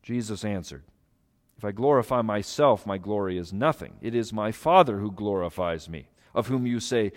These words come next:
'He is our God.' But you have not known him. I know him. If I were to say that I do not know him, I would be a liar like you.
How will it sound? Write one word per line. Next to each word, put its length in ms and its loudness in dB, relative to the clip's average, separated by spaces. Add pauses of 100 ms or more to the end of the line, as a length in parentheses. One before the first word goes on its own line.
(120)
'He 300 -2
is 280 2
our 300 0
God.' 560 -2 (600)
But 400 2
you 180 -4
have 160 0
not 240 -2
known 300 -2
him. 200 -10 (760)
I 220 2
know 260 6
him. 180 -2 (720)
If 100 -6
I 120 6
were 120 6
to 120 -4
say 240 2
that 160 0
I 100 4
do 140 -4
not 240 0
know 180 0
him, 320 -4
I 160 0
would 220 -2
be 80 -4
a 80 0
liar 400 -2
like 280 -2
you. 300 -2